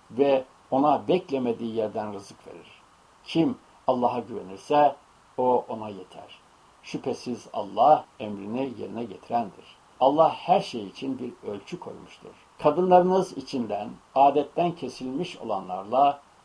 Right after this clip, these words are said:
adet görmeyenler hususunda tereddüt ederseniz onların bekleme süresi üç aydır. Gebe olanların bekleme süresi ise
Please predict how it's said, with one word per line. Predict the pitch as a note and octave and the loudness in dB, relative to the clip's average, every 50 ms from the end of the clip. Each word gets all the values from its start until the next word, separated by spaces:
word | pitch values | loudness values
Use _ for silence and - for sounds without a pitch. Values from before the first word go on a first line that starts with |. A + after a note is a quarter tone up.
| _ - | _ 2
adet | A#2+ B2+ B2+ - D3+ E3 D#3+ - - - | 4 4 4 4 2 0 0 -2 -6 -2
görmeyenler | B2+ C#3 E3+ F3 E3 D3 C3 A#2 A2+ A2 G#2 G#2 G2+ - | 4 4 4 4 4 0 -2 -2 -4 -4 -6 -8 -8 -8
hususunda | - G#2+ - - A2+ - - A#2 G#2 G#2 G#2 G2+ - | -14 -16 -14 -16 -16 -14 -14 -12 -10 -8 -10 -10 -10
tereddüt | - - A2+ A2 A2 G2+ - _ F3+ F3+ F3+ - - | -10 -8 -4 -4 -4 -6 -4 _ -4 -4 -4 -4 -10
ederseniz | G#2+ F#2 G2+ F#2+ F#2+ - - - F2 F#2+ A2 B2 A#2+ - - _ _ _ | -8 -8 -8 -8 -8 -12 -16 -16 -12 -10 -10 -12 -12 -14 -20 _ _ _
onların | C#3 C#3+ D3 C#3+ C#3+ D#3+ F3 D#3 B2+ G#2+ | 2 2 4 4 2 2 2 -2 -2 -4
bekleme | B2 A#2+ - - B2 A#2+ A#2+ A#2 | -6 -6 -6 -8 -6 -6 -6 -6
süresi | - - A#2 A2 G#2 - - A2+ - - E2+ | -8 -8 -10 -10 -8 -8 -14 -16 -14 -16 -18
üç | - - | -14 -12
aydır. | - F#2 - - - - - - - _ _ _ | -12 -12 -12 -14 -18 -20 -20 -20 -20 _ _ _
Gebe | - C3 C3 C3 F3 F#3+ | -2 -2 2 4 8 10
olanların | F3+ E3+ E3 D#3 D3+ D3+ D3 D3 D3 C#3+ C3+ B2 | 10 10 10 8 8 6 4 4 2 2 0 -2
bekleme | B2+ A#2+ - B2+ B2 A#2+ A#2+ | -4 -6 -6 -6 -4 -4 -4
süresi | A#2 - - A#2+ A2 - - E3+ F#3+ | -6 -6 -6 -6 -6 -4 -6 -6 -6
ise | F3+ F3 - C#3+ C3 C3 C#3 C3+ | -6 -4 2 6 6 8 6 6